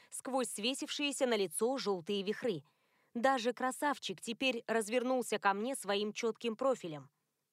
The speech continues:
Тик-так, тик-так. «Нет», отвечаю я. А они смеются. «А драматизм, мисс Фитч?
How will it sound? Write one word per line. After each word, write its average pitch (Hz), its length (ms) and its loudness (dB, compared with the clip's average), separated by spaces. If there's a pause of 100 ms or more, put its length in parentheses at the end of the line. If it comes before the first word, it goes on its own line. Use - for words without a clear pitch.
(100)
Тик-так, - 600 -2 (360)
тик-так. - 580 -4 (680)
«Нет», 240 480 2 (200)
отвечаю 202 600 0
я. 156 220 -4 (500)
А 240 160 6
они 220 220 2
смеются. 175 580 -6 (760)
«А 185 140 2
драматизм, 214 680 0
мисс 180 260 -4
Фитч? - 400 -8